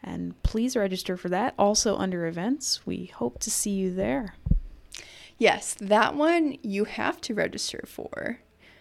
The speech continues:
Speaker 2: Unlike the Michigan March for Life, where I don't think you have to, but it would be great if you did, so that way we could know how many people are coming.
Speaker 1: Right. Michigan March for Life is free to attend. Our conference is ticketed,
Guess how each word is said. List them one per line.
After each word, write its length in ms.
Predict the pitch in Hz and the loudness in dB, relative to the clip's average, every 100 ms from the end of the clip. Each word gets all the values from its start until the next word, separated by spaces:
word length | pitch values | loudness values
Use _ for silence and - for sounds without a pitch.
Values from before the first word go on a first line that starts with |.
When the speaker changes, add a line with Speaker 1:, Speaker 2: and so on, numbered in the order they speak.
| _ _ _ _ - | _ _ _ _ -2
Speaker 2:
Unlike 460 | 226 214 202 190 190 | 2 4 4 2 0
the 100 | 208 | 0
Michigan 340 | 196 - 202 | 0 -2 -2
March 240 | 185 180 | -2 -2
for 180 | - 185 | -2 -2
Life, 400 | 185 180 175 - | 0 2 0 -2
where 220 | 185 175 - | -4 -4 -6
I 60 | 214 | -4
don't 200 | 185 190 - _ _ _ _ | -4 -6 -14 _ _ _ _
think 280 | - 202 196 | -4 -2 -2
you 100 | 208 | -2
have 280 | 220 202 214 | -2 -4 -4
to, 240 | - 220 185 | -4 -2 0
but 280 | 185 170 | 0 0
it 140 | - 175 | 0 0
would 160 | 175 | -2
be 340 | 175 165 165 - - | -2 -2 -2 -6 -10
great 360 | - 170 - - | -4 -2 -2 -4
if 160 | 220 190 | -8 -6
you 80 | |
did, 280 | 180 180 - | -4 -4 -2
so 140 | - 190 | 0 2
that 180 | 180 | 0
way 200 | - 190 | 2 2
we 200 | 180 175 | 2 -2
could 480 | 170 - 185 190 202 - - | -2 -4 -2 -2 -4 -8 -10
know 240 | 214 185 180 | 0 2 2
how 80 | 175 | -2
many 160 | 175 | -2
people 300 | 180 - - | -2 -2 -4
are 260 | - - 196 - | -4 -4 -8 -14
coming. 440 | - - - - - - _ - | -12 -10 -10 -10 -10 -14 _ -2
Speaker 1:
Right. 320 | 196 165 - | 0 0 0
Michigan 420 | 202 226 254 247 | 0 2 4 6
March 240 | 240 226 | 6 4
for 120 | - 214 | 2 4
Life 260 | 202 208 | 4 2
is 120 | 214 - | 0 2
free 280 | - 220 220 | 2 2 0
to 180 | 220 | 0
attend. 760 | 196 202 185 175 170 170 - - _ - - - - | 0 0 -2 -2 -4 -4 -6 -8 _ -20 -16 -8 -4
Our 120 | 185 | -4
conference 960 | - 185 175 - 156 160 - - - - | -2 -2 4 4 4 -4 -6 -8 -8 -8
is 160 | 202 | -8
ticketed, 540 | - 208 202 185 175 | -2 -2 2 2 2